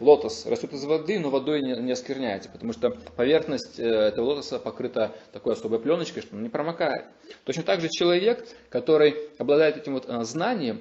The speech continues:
он, находясь в материальном мире, фактически свободен от главного закона материального мира, от закона кармы. Точно так же, как, предположим, а, космонавты, есть какие-то особенные специальные камеры, где достигается состояние антигравитации.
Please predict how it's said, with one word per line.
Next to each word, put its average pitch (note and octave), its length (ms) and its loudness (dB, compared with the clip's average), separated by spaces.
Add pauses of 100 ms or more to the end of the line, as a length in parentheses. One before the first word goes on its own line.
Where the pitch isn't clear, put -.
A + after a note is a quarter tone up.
(220)
он, C#3 160 0
находясь D#3+ 420 -2
в - 40 -10
материальном D3+ 540 -2
мире, F#3 440 -2 (160)
фактически - 560 -4
свободен C#3+ 680 4 (160)
от A#2 180 -2
главного C3+ 420 2
закона C3+ 320 -6
материального A#2+ 540 -4
мира, C#3 320 -6 (920)
от G2 160 -12
закона G#2+ 280 -8
кармы. D#3+ 360 -2 (760)
Точно B2+ 160 -4
так D3+ 120 6
же, - 60 -6
как, C3 100 -4
предположим, A#2+ 420 -4 (220)
а, A2+ 200 2
космонавты, C3 640 -2
есть A2 120 -6
какие-то A2 460 -6
особенные G#2+ 360 -4
специальные G#2+ 420 -6
камеры, B2+ 480 2 (200)
где A2 240 -4
достигается B2 560 2
состояние A#2+ 460 -2
антигравитации. B2 800 -2